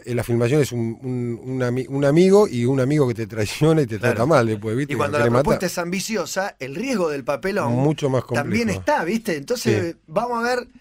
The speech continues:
Speaker 2: eh, el miedo, yo de, de ser una vergüenza, imagínate para mí que nunca hice nada también, eh, seré un papel, aunque esté dos minutos, no quiero, ¿viste? Y por eso para mí estuvo muy por encima de,
Speaker 1: Es
Speaker 2: de
Speaker 1: una,
Speaker 2: mis
Speaker 1: sí,
Speaker 2: expectativas.
Speaker 1: una, una, como una batalla, que después por eso digo, cuando ves todo eso sintetizado en la película,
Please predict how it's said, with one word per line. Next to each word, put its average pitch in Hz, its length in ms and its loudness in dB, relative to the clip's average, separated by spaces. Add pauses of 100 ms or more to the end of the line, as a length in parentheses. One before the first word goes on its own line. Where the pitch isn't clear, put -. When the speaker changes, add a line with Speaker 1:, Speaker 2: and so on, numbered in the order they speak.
(360)
Speaker 2:
eh, 151 180 -6
el 160 160 -4
miedo, 233 420 0
yo 196 200 0
de, 170 200 -4
de 135 400 -2
ser 247 180 -4
una 170 160 -2
vergüenza, 151 380 -2
imagínate 139 320 -4
para 139 120 -2
mí 196 100 -4
que 165 100 -4
nunca 139 180 -8
hice 139 220 -6
nada 104 260 -4
también, 107 280 -6
eh, 131 220 -4 (240)
seré 180 240 -6
un 269 120 -8
papel, 170 240 -4
aunque 180 160 -6
esté 302 200 -6
dos 294 160 -2
minutos, 175 580 -2
no 208 140 -4
quiero, 214 360 -2
¿viste? 139 420 -6 (300)
Y 143 80 -12
por 196 100 -2
eso 233 160 -6
para 170 140 -2
mí 262 60 0
estuvo 208 360 -4
muy 240 200 -2
por 208 120 -2
encima 196 340 -4
de, 123 360 -2
Speaker 1:
Es 156 60 0
Speaker 2:
de 202 60 2
Speaker 1:
una, 180 100 4
Speaker 2:
mis 143 40 4 (140)
Speaker 1:
sí, - 60 -4
Speaker 2:
expectativas. 170 540 -4 (140)
Speaker 1:
una, 101 200 -12
una, 107 360 -12
como 110 180 -20
una 110 120 -8
batalla, 107 340 -4
que 98 60 -8
después 107 200 -6
por 156 120 -4
eso 131 100 -4
digo, 143 180 2
cuando 101 220 -10
ves 127 260 -12
todo 143 140 -14
eso 127 140 -16
sintetizado 110 640 -20
en 104 200 -18
la 85 60 -20
película, 107 640 -18